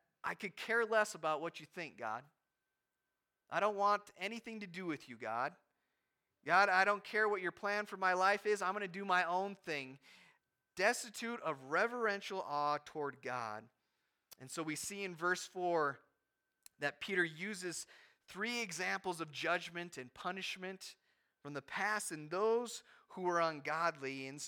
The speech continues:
and so we read in verse four again, says, "For if God did not spare angels when they sinned, but sent them to hell,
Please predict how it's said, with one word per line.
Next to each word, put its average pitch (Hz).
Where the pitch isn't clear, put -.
and 156
so 196
we 196
read 220
in 196
verse 185
four 185
again, 170
says, 165
"For 202
if 196
God 220
did 214
not 208
spare 190
angels 151
when 180
they 180
sinned, 175
but 190
sent 262
them 254
to 190
hell, 156